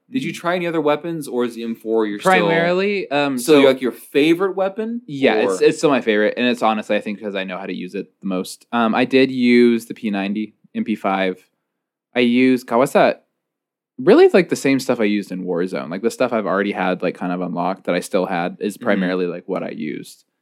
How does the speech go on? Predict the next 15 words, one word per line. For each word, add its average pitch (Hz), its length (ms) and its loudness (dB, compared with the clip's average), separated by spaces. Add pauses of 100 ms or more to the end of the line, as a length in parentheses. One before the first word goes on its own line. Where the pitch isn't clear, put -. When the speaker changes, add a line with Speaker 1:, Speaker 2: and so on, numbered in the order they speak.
(580)
Speaker 2:
I 131 80 4
did 143 260 6
try 160 240 2
to 160 140 -10
use, 117 1160 0 (1800)
<sighs> - 500 -14
it's 143 160 -4
like, 180 300 2
it's 165 180 0
kinda 214 400 0
like 233 220 0
that - 200 0
A 131 200 0
K 180 320 0
variant 190 600 0